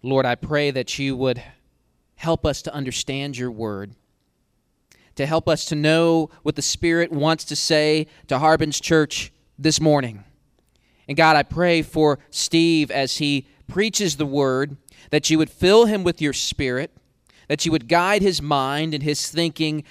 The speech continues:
and his words so that he may say what you want him to say.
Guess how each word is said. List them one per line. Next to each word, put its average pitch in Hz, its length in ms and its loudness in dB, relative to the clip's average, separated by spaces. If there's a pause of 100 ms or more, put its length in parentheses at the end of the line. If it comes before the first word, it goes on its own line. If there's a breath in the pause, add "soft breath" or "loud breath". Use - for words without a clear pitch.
(100)
and 143 140 -2
his 151 180 0
words 143 500 2
so - 100 -8
that 131 120 -2
he 156 160 -6
may 165 140 -4
say 127 560 -2 (760 soft breath)
what 131 180 -6
you 131 80 -4
want 123 220 -6
him 120 140 -10
to 101 60 -16
say. - 420 -16